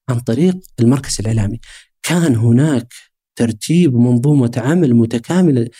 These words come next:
يعني كل التفاصيل الإعلامية عن طريق المركز الإعلامي، بالإضافة أنه كل، كل شخص له اختصاصه في النادي.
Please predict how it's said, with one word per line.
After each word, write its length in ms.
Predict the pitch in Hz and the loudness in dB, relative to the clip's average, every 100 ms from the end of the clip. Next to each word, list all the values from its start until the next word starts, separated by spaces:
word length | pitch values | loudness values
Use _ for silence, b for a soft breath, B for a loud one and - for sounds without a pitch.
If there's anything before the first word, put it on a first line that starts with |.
| B B - | B B -8
يعني 340 | 98 120 131 | -4 0 0
كل 540 | 131 - 226 214 196 175 | -2 0 2 4 4 2
التفاصيل 960 | 135 131 - 147 139 143 - 185 151 | -2 -4 -8 -4 -2 0 0 0 2
الإعلامية 520 | 147 127 147 170 214 | 2 2 2 4 2
عن 140 | 156 135 | 2 -2
طريق 260 | 147 147 | -2 0
المركز 380 | 123 120 120 117 | 0 0 -2 -2
الإعلامي، 340 | 110 110 104 | 0 0 -2
بالإضافة 640 | 127 214 208 190 165 120 151 B B B | 0 0 2 0 0 -2 -4 B B B
أنه 200 | 135 147 | 0 2
كل، 580 | 139 - 233 220 190 147 - _ - | 0 0 2 2 2 -2 -8 _ -2
كل 160 | 220 | -2
شخص 340 | - 220 - 165 | 0 -4 -2 -2
له 100 | 123 | -2
اختصاصه 540 | - 135 - 156 - | -2 -4 -2 -2 -2
في 80 | 123 | 0
النادي. 320 | 120 107 104 | 0 0 -4